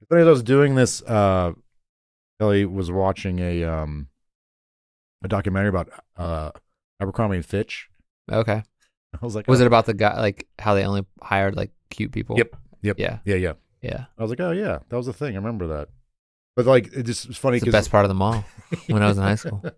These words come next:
Speaker 1: But, like, back then, they didn't have, like, things slapped on the front. But the fact that the labels were removed, like, where the, where's this guy from? Where did he get his clothes from?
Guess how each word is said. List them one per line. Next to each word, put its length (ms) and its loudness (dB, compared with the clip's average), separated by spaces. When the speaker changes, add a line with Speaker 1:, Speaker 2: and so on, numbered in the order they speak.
Speaker 1:
But, 120 4
like, 160 4
back 200 4
then, 160 2
they 80 2
didn't 140 0
have, 300 0
like, 200 -4
things 240 -12
slapped 320 -6
on 60 -4
the 80 -6
front. 360 -8
But 240 2
the 100 -6
fact 260 -4
that 100 -2
the 60 -8
labels 380 6
were 60 0
removed, 340 0
like, 300 -4
where 160 -8
the, 180 -10
where's 160 -10
this 100 -12
guy 200 -6
from? 300 -12
Where 100 -6
did 60 -4
he 60 -6
get 40 -4
his 80 -10
clothes 260 -4
from? 280 -14